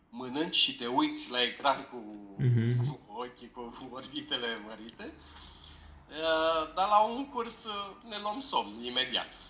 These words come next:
Speaker 1: da? E modalitatea mea favorită de a dormi, să ascult
Speaker 2: <laughs>
Speaker 1: câte un curs.
Speaker 2: Da.
Speaker 1: Clar
Speaker 2: Da.
Speaker 1: că există aici un know-how, mai ales în jocuri. În jocuri, uh,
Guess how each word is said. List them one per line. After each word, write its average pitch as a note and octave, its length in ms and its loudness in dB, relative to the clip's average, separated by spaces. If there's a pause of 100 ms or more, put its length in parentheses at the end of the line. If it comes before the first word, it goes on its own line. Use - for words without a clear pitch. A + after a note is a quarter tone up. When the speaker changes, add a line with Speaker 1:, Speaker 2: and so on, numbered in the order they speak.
(100)
Speaker 1:
da? C#3+ 200 -4 (240)
E B2+ 160 -10 (840)
modalitatea C#3+ 580 -2
mea D#3 140 -2
favorită D3 580 -2
de G#2 60 -8
a G2+ 100 -4
dormi, G2+ 420 -10 (300)
să A#2+ 260 6 (100)
ascult - 360 2
Speaker 2:
<laughs> - 40 -20
Speaker 1:
câte - 180 -18
un C3+ 80 -12
curs. B2 360 0 (720)
Speaker 2:
Da. C3 320 -8 (380)
Speaker 1:
Clar F3 220 0
Speaker 2:
Da. - 40 -6
Speaker 1:
că A#3 100 -12 (240)
există C3 1000 0
aici A2+ 680 -6
un E3 300 -10 (120)
know-how, E3+ 720 0 (840)
mai G2+ 260 -10
ales - 260 0
în F#2+ 140 -10
jocuri. - 440 -6 (200)
În G2 140 -18
jocuri, G#2+ 580 -12
uh, G2 240 -10